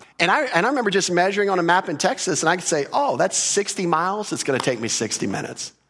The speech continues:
And I'd say, "Hundred and eighty miles, hundred and eighty minutes." And I would just do the math, say, "Oh, it's about three hours." We went to Montana.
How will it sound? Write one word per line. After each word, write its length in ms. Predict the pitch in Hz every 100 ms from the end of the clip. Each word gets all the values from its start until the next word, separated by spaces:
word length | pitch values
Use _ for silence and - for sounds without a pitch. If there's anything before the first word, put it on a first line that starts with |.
| _ _ _ _ _ _ -
And 140 | - 175
I'd 160 | 185
say, 300 | - 175 147
"Hundred 300 | 127 175 180
and 80 | 160
eighty 220 | 175 208
miles, 480 | 202 196 220 247 - - _ _
hundred 340 | - 127 139 135
and 120 | 127
eighty 220 | 127 127
minutes." 360 | 113 101 - -
And 80 |
I 60 | 107
would 140 | 113
just 200 | 117 113
do 100 | 117
the 80 | 117
math, 300 | 113 113 135
say, 160 | - 113
"Oh, 280 | 135 185 226
it's 120 | -
about 260 | 120 -
three 180 | - 113
hours." 460 | 110 110 143 - - _ _ _ _ _ _ _ -
We 100 | 196
went 180 | 277 285
to 80 | 127
Montana. 720 | 120 113 135 156 208 135